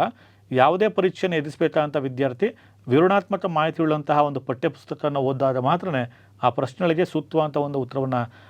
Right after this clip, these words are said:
ಹಾಕ್ಲಿಕ್ಕೆ ಸಾಧ್ಯ, ತನ್ನ ಗುರಿಯನ್ನ ತಲುಪೋದಕ್ಕೆ ಸಾಧ್ಯ. ಅದರಿಂದಾಗಿ ಪ್ರತಿ ಸಬ್ಜೆಕ್ಟ್‌ಗಳಿಗೆ ಒಂದು each subject wise ಒಂದು ಬೆಸ್ಟ್ ಬುಕ್ಕನ್ನು ಸಿಲೆಬಸ್ ಇಟ್ಕೊಂಡು ಯಾವುದು ಏಯ್ಟಿ ಟು ನೈಂಟಿ ಪರ್ಸೆಂಟ್,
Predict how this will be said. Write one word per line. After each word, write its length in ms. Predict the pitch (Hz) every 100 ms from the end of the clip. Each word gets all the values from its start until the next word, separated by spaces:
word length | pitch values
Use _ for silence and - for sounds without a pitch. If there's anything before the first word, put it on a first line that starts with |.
| -
ಹಾಕ್ಲಿಕ್ಕೆ 380 | 135 139 151 151
ಸಾಧ್ಯ, 380 | - 135 139 190 190
ತನ್ನ 140 | 139
ಗುರಿಯನ್ನ 380 | 127 131 156 151 143 131 - -
ತಲುಪೋದಕ್ಕೆ 460 | 151 156 180 170 151
ಸಾಧ್ಯ. 400 | 127 101 123 208 _ _ _ -
ಅದರಿಂದಾಗಿ 400 | 156 196 202 185
ಪ್ರತಿ 320 | 160 185 220
ಸಬ್ಜೆಕ್ಟ್‌ಗಳಿಗೆ 960 | 196 165 180 175 160 180 226 - _ -
ಒಂದು 220 | 165 160
each 360 | 156 196 - 185 156 143 135 -
subject 340 | 147 175 151
wise 240 | 165 170 160
ಒಂದು 200 | 160 147
ಬೆಸ್ಟ್ 360 | 120 170 -
ಬುಕ್ಕನ್ನು 680 | 185 156 - 123 - - - _ -
ಸಿಲೆಬಸ್ 360 | 170 208 214 208
ಇಟ್ಕೊಂಡು 480 | 180 208 214 277 -
ಯಾವುದು 440 | 139 175 214 233
ಏಯ್ಟಿ 300 | 180 185 196
ಟು 160 | 196 226
ನೈಂಟಿ 320 | 165 180 175
ಪರ್ಸೆಂಟ್, 420 | 175 160 143 113